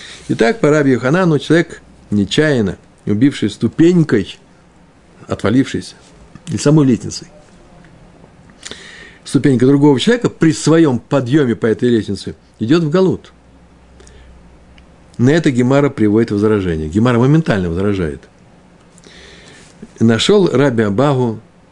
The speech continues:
Авагу трудность. Называется, э, этивей. Этивей – это значит принес ему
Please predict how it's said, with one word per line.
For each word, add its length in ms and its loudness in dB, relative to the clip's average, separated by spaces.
Авагу 480 -6
трудность. 760 -2
Называется, 540 -2
э, 420 0
этивей. 640 0
Этивей – 460 2
это 140 -4
значит 240 -2
принес 400 2
ему 460 2